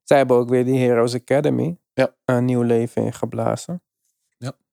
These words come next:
Speaker 1: Speel-, aantal van, eh, onze luisteraars hebben kinderen daar spelen.
Speaker 2: Oh ja?
Speaker 1: Ja, die kennen elkaar daardoor,
Speaker 2: Oké.
Speaker 1: eh.
Speaker 2: Nou, eh, Dra-, Drago Pasalic,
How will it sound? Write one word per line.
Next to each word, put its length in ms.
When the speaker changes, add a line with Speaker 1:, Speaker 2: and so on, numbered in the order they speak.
Speaker 1:
Speel-, 320
aantal 360
van, 380
eh, 580
onze 280
luisteraars 800
hebben 480
kinderen 360
daar 180
spelen. 460
Speaker 2:
Oh 80
ja? 160
Speaker 1:
Ja, 160
die 140
kennen 260
elkaar 400
daardoor, 600
Speaker 2:
Oké. 240
Speaker 1:
eh. 300
Speaker 2:
Nou, 240
eh, 420
Dra-, 480
Drago 360
Pasalic, 600